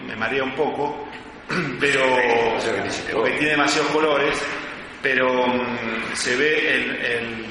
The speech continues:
Speaker 2: Sí, la energía, la
Speaker 1: bueno,
Speaker 2: salud.
Speaker 1: energía crece, comunicaciones crece, educación crece, pero no crece por educación, sino por ciencia y tecnología. No por educación, sino por ciencia y tecnología,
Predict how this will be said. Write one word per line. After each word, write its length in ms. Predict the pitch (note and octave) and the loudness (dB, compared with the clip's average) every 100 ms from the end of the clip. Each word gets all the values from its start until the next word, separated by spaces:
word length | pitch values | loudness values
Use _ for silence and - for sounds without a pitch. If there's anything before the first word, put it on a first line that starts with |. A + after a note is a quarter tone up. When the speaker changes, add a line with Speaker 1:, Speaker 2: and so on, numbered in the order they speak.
| G#2+ | -10
Speaker 2:
Sí, 100 | - - | -12 -12
la 60 | |
energía, 460 | D2+ D2+ - F2+ E2+ D2 | -12 -12 -12 -8 -8 -6
la 60 | |
Speaker 1:
bueno, 220 | G#2 D3 C#3 | 0 2 4
Speaker 2:
salud. 280 | - - - - - - - D3 | 2 -2 -6 -10 -12 -14 -8 -2
Speaker 1:
energía 540 | C#3+ C#3 - F#3 E3+ | 2 2 2 2 2
crece, 400 | F#3 G#3 - G3+ | 2 2 2 0
comunicaciones 640 | D3 C#3 C#3 C#3 C3+ D3+ D3 | 0 0 0 0 2 0 0
crece, 400 | - E3 - E3 - - - - - - D3 | 2 2 0 -2 -6 -10 -12 -14 -14 -10 -2
educación 560 | C#3+ D3 D3+ D3+ G3+ | 0 2 2 2 0
crece, 420 | G3 G#3+ - D#3+ - | 2 2 2 0 0
pero 140 | C#3+ | 0
no 140 | D#3+ E3+ | 0 0
crece 240 | G3 F#3 | 0 0
por 160 | E3+ C#3 | 2 0
educación, 520 | C3+ B2+ C3 - F#3 | 0 -2 -2 0 -2
sino 240 | - C#3 | -2 -2
por 200 | D3+ C#3+ | -2 -2
ciencia 300 | - D#3 D3 | -2 -4 -4
y 40 | C3+ | -4
tecnología. 520 | A#2 A2+ A2+ - - - - - | -6 -6 -8 -10 -12 -14 -16 -14
No 120 | B2 | -14
por 140 | B2 A#2 | -12 -12
educación, 500 | A2+ A2 - C3+ C3 B2+ - - - - - - | -10 -10 -8 -6 -6 -8 -14 -16 -16 -18 -18 -16
sino 260 | - B2 | -10 -6
por 140 | B2 A#2 | -4 -4
ciencia 280 | C3+ B2+ B2 | -4 -4 -6
y 40 | |
tecnología, 500 | A2 G2+ G2+ - - | -8 -10 -12 -12 -14